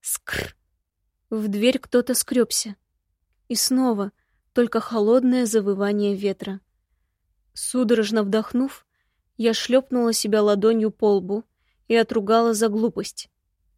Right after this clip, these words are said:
Убийцы и Демьен не склонны к деликатности. Качая головой, я вложила кинжал в ножны и надела лежащий в изголовье халат. В дверь снова поскреблись,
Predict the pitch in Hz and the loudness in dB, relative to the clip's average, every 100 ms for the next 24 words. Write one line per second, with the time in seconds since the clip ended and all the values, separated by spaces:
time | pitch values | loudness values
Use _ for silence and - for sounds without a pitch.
0 | _ 214 196 233 247 - - - 196 226 | _ -6 -2 0 0 -2 -4 -2 0 2
1 | 226 208 269 285 _ _ _ _ - 247 | 0 0 -2 -4 _ _ _ _ -4 -2
2 | - - 285 240 208 185 196 196 - 202 | -2 2 2 2 0 -2 -4 -2 -2 -4
3 | 208 202 - 196 - _ _ _ _ _ | -6 -8 -8 -12 -12 _ _ _ _ _
4 | _ 208 208 220 214 202 208 208 214 262 | _ -8 -2 2 2 4 2 2 0 -2
5 | 254 _ _ _ _ _ _ 226 220 226 | -4 _ _ _ _ _ _ -4 0 0
6 | 220 220 226 247 226 - 226 220 226 208 | 0 0 2 2 2 0 -2 0 0 0
7 | 220 226 262 269 233 208 - _ _ _ | 0 0 0 0 -2 -4 -8 _ _ _
8 | _ - 220 220 214 190 240 254 226 - | _ -6 0 2 2 2 2 2 0 -6
9 | - 220 214 247 269 - 220 214 208 208 | -4 -2 0 0 -2 -4 -4 -4 -2 0
10 | 208 208 208 - 202 190 202 _ _ _ | 2 0 -2 -2 -2 -2 -4 _ _ _
11 | _ _ _ _ _ _ 208 202 185 190 | _ _ _ _ _ _ -8 -6 -4 0
12 | 220 247 - 220 220 240 240 226 - 247 | 2 2 0 0 2 0 -2 -6 -4 -4
13 | 208 196 190 - | -2 -4 -6 -10